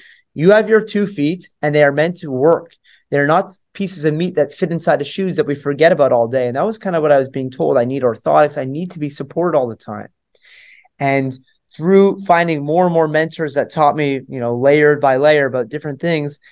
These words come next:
and me chipping away slowly by slowly,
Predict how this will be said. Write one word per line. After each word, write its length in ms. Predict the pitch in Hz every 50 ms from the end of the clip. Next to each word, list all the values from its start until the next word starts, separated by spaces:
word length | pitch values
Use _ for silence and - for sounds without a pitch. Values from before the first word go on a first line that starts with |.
| _ _ -
and 120 | 139 139
me 140 | 143 156 151
chipping 440 | 156 - - 196 190 190 190 170 151
away 260 | 143 156 151 147 147
slowly 480 | 147 - - - 147 151 156 165 165 151
by 160 | 143 139 139
slowly, 440 | - - 160 160 151 143 131 131